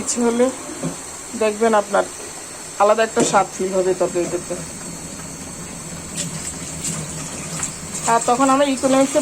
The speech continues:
পড়েছি যে যখন জনসংখ্যা বেড়ে যায় পৃথিবীতে, তখন প্রাকৃতিকভাবে আল্লাহ পাক পৃথিবীর জনসংখ্যা কমিয়ে দেয়। পানি দিয়ে দিচ্ছি, মানে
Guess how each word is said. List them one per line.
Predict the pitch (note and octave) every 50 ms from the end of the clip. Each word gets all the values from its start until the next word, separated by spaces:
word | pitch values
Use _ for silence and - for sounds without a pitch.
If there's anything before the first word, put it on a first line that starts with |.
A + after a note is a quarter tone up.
| C4+ C#4+
পড়েছি | C#4 C#4 C#4+ C#4 - - F4 E4 C#4 A3 G3+ F#3+ F#3 F3+
যে | G3 G#3 G#3 G3+ G#3 G#3 - - - - - - - - - - - G#3
যখন | A3+ - B3+ C4+ C4+ C4+ C4 A#3
জনসংখ্যা | A3+ G#3+ A3 G#3+ B3 A#3 A#3+ A#3+ B3+ A#3+ -
বেড়ে | G#3 G3 G3 F#3+ F#3
যায় | F#3+ F3 E3+
পৃথিবীতে, | F#3 F3+ F#3 G3 F3+ F3+ F3 - D#3+ D#3 D3+ - - - - - - - - - - - - - - - - - - - - -
তখন | G#3+ G#3 G#3 A#3+ A#3+ A#3+ A#3+ B3 A#3+ - -
প্রাকৃতিকভাবে | - A#3+ A#3+ A#3+ - A#3+ A#3 B3+ A#3+ A3 A3+ B3 B3 B3+ A#3 G3+
আল্লাহ | G3+ G3+ G3 G3 F#3+ - -
পাক | G#3 G3+ G3+ G3+ A3 F#3 - - -
পৃথিবীর | F3+ F#3 F3+ G3 F#3 G#3 G3+ F#3+ F#3
জনসংখ্যা | F3+ F3 E3+ - G3 F#3 F#3 G3 F#3 F3+
কমিয়ে | F3+ F3 E3+ E3 E3 D#3 D#3+
দেয়। | D#3 D#3 D#3 - - - - - - - - - - - - - - - - - - - - - - - - - - - - - - - -
পানি | A3 A3 A3+ A#3 A3+
দিয়ে | B3 C4 A#3+
দিচ্ছি, | C4 B3 - - - C#4+ C#4+ C#4 - - - - - - - - - - - - - - - - - - - - - - -
মানে | A3 A3 A#3 B3